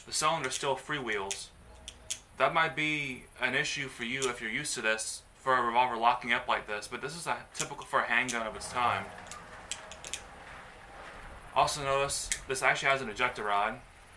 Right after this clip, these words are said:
You unscrew, like so.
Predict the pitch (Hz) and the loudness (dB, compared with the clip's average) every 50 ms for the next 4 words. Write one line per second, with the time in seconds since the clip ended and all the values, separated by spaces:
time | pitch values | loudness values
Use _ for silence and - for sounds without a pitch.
0 | - - - - - - - - - - 101 101 117 120 120 - - - 139 135 | -20 -20 -20 -20 -20 -20 -20 -20 -16 -10 -6 -4 -2 -2 -2 -4 -4 -2 0 0
1 | 151 180 185 - - - - - - - - - - - - - - - - - | 0 -2 -4 -8 -14 -18 -20 -20 -20 -20 -18 -18 -18 -18 -18 -18 -18 -18 -18 -18
2 | - - - - - - - - - - - - - - - - - - - - | -18 -18 -18 -20 -20 -20 -20 -20 -20 -20 -18 -18 -18 -18 -16 -16 -18 -16 -16 -16
3 | - - - - - - - - - - - - - - - 113 - - 135 135 | -16 -16 -18 -18 -18 -18 -18 -18 -18 -20 -20 -18 -12 -8 -8 -6 -2 0 2 2
4 | 156 - | 2 2